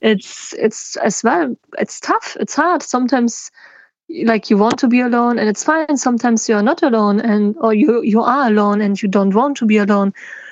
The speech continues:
Sometimes you lost your way. Sometimes you had a shitty night. Sometimes you're, yeah, it's, it's, you're getting sick and nobody is there, no? So I think, uh, yeah, traveling or starting somewhere new is not only exciting, it's always,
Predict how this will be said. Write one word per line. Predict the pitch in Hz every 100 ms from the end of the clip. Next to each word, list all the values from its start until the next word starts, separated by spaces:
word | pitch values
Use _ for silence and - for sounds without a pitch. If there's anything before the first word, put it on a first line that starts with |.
| -
Sometimes | - 226 226 214 202
you |
lost | 208 220 - -
your | 208 196
way. | 247 262 240
Sometimes | - 233 233 226 208
you | 226
had | 208 226
a |
shitty | 208 226 -
night. | 214 220 220
Sometimes | - 208 214 208 196
you're, | 214 202 202
yeah, | 214 262 214 -
it's, | 202 - - -
it's, | 214 208 -
you're | 202 202 -
getting | 202 - 214
sick | - 427 -
and | 214
nobody | 220 208 208 208
is | -
there, | - 208
no? | 220 285 - - - - - -
So | -
I | 208
think, | - 277 269 247
uh, | 220 208 208 202 - -
yeah, | 220 247
traveling | - 240 247 240 220
or | 202
starting | - 240 240 214
somewhere | 196 226 202 190
new | 185 226 330 349 - - - - - _
is | - 220 -
not | 226 254 -
only | - 220 214 214 202 202 190
exciting, | - - - 214 196 208 254 240 247
it's | 226 -
always, | - 214 202 196 190 190 -